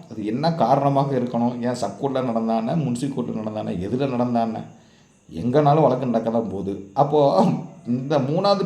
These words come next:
பிரதிவாதியினுடைய இன்டென்ஷன் என்னவா இருக்கணும்? வழக்கை காலதாமதப்படுத்துவதாக தான் இருக்கணும். இப்போ அந்த வழக்கு, அஹ், நீதிமன்றத்துக்கு வந்தோடனே உயர்நீதிமன்றம்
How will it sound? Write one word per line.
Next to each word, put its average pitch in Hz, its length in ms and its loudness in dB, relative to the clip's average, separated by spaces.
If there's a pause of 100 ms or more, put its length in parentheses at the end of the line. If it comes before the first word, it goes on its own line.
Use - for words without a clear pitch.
பிரதிவாதியினுடைய 151 880 2 (220)
இன்டென்ஷன் 170 540 0
என்னவா 139 320 0
இருக்கணும்? 123 380 -4 (460)
வழக்கை 147 340 2 (120)
காலதாமதப்படுத்துவதாக 117 1300 0
தான் 107 240 -2 (100)
இருக்கணும். 104 400 -8 (1500)
இப்போ 123 200 2 (140)
அந்த 135 220 0
வழக்கு, 117 480 2 (1000)
அஹ், 113 800 2
நீதிமன்றத்துக்கு 139 760 2
வந்தோடனே 113 380 0 (100)
உயர்நீதிமன்றம் 127 800 -2